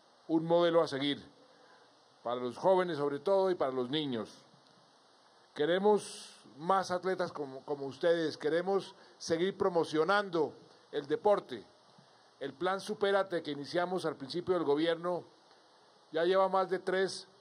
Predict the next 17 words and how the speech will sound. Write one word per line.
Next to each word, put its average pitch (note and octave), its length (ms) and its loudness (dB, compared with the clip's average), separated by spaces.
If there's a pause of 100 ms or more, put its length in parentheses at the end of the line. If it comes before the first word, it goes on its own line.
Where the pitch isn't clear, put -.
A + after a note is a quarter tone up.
millones F3+ 680 0
trescientos C#3+ 520 -2
mil F3 300 -4
niños F3+ 400 -2
y C#3+ 40 -8
jóvenes E3+ 640 0 (560)
inscritos G3+ 680 0
en D#3 120 -2
cerca F3+ 360 -2
de D#3+ 120 4
diez C#3+ 280 -4
mil F3 220 -4
colegios. C#3 640 -4 (520)
De D#3 160 0
ahí A3 420 0 (760)
está D#3+ 300 -4
surgiendo G3 760 2